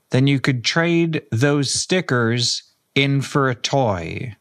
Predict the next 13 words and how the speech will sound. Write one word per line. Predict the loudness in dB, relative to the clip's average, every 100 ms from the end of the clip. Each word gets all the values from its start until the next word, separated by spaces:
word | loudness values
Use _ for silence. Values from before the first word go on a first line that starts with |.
| _ _ _ _ _ -4
And | 0
the | 2
more | 2 2
toys | 0 0 0 0
that | -2 0
you | 2
had, | 2 2 0 -2 -4 -6 -10 _
the | 0
more | 2 2
stickers | -2 -2 -2 0 0
you | -2
could | -2 0
get. | 0 -2 -6 -16